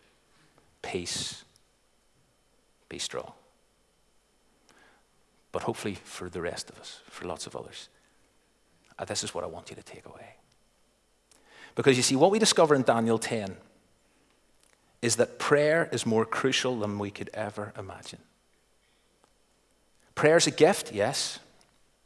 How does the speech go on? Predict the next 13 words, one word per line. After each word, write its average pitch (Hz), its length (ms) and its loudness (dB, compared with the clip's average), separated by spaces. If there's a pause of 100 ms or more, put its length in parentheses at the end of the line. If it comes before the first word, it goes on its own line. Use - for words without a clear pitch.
(680)
Prayer 143 300 12
is 123 160 2
a 120 60 4
privilege, 156 600 4 (240)
absolutely. 104 600 -6 (2000)
It's - 140 -8
also 101 220 -4
a 95 40 -6
game 87 260 -8
changer. - 420 -14 (2500)
I 92 60 -16
know 92 120 -8
we've 87 360 -8